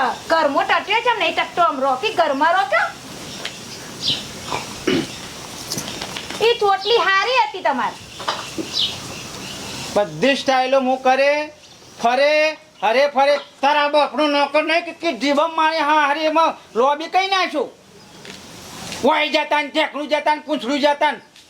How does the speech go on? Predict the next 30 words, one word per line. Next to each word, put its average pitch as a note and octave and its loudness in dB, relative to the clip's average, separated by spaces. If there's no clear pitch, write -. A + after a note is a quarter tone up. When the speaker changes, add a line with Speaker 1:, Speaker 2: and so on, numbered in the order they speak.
Speaker 2:
એટલે C#4+ 4
હું, F4 2
હું, C4 4
મને B3 4
એ A3+ 2
ખબર B3+ 2
નહીં A3+ -2
પડતી A#3+ -4
કે - -4
તું A#3+ 2
મારો C4+ 4
ધણી A#3 2
છે D4+ -6
કે D#4 0
હું F#3+ 0
તારો C4+ 4
ધણી B3 -2
છું. G#4+ 4
Speaker 1:
તમે D4+ 2
માર F#4+ 2
ધણી F#4+ 0
હો G#4 4
ને F4+ -2
હું E4+ -4
Speaker 2:
આ F#4 -2
તો F#4 2
Speaker 1:
તમારી F#4 2
Speaker 2:
બસ, - 2
Speaker 1:
બાયડી B3 0
હું. A#3 -8